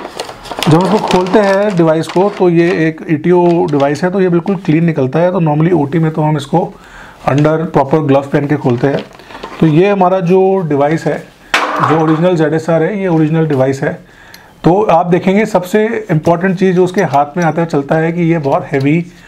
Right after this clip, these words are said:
फुल मेटल का डिवाइस है। ये प्लास्टिक का डिवाइस नहीं है, ये डिवाइस फुल मेटालिक है। मेटालिक डिवाइस होने से बहुत सारे फ़ायदे हैं। नंबर वन फ़ायदा जो है मेटालिक डिवाइस का, वो ये होता है कि, अ, इसको क्लीन करना या स्टेराइल करना बहुत easy होता है।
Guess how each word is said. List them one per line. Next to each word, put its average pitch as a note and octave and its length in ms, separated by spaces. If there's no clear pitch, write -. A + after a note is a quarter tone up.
फुल G#3 320
मेटल E3 340
का F#3 120
डिवाइस A#2+ 360
है। G#2 140
ये D#3+ 80
प्लास्टिक D#3+ 420
का G3 80
डिवाइस E3+ 340
नहीं E3 180
है, F3+ 240
ये F3+ 80
डिवाइस D#3 360
फुल F3+ 220
मेटालिक D3+ 420
है। E3+ 240
मेटालिक D#3 300
डिवाइस F#3 320
होने F3 180
से F#3+ 240
बहुत D3+ 300
सारे E3+ 200
फ़ायदे C#3+ 320
हैं। E3 220
नंबर E3 260
वन G3 180
फ़ायदा F3 300
जो F3+ 120
है F3+ 120
मेटालिक D#3+ 320
डिवाइस D#3+ 280
का, E3 220
वो D#3+ 200
ये D3+ 160
होता D#3 300
है D3+ 180
कि, E3+ 280
अ, D#3 340
इसको G#3 360
क्लीन G3+ 480
करना D#3+ 280
या E3 100
स्टेराइल D3 300
करना D3+ 240
बहुत C#3+ 220
easy C3 200
होता C#3 200
है। C3 180